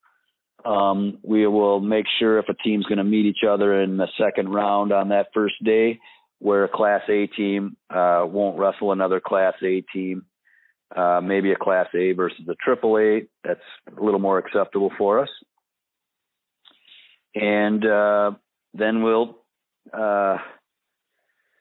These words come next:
kinda get that bracket put together and, uh, look at it.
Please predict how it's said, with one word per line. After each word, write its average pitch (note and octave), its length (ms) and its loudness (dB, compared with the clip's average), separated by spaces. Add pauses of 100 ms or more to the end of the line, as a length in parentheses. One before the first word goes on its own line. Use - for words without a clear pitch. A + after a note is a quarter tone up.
(220)
kinda A#2 200 0
get A2+ 200 -2
that A#2 200 0
bracket A#2 380 0
put A#2 180 -2
together A2+ 640 0
and, A2 480 -4
uh, G#2+ 580 -2 (160)
look A#2+ 360 -4
at B2+ 220 2
it. D#3 200 -2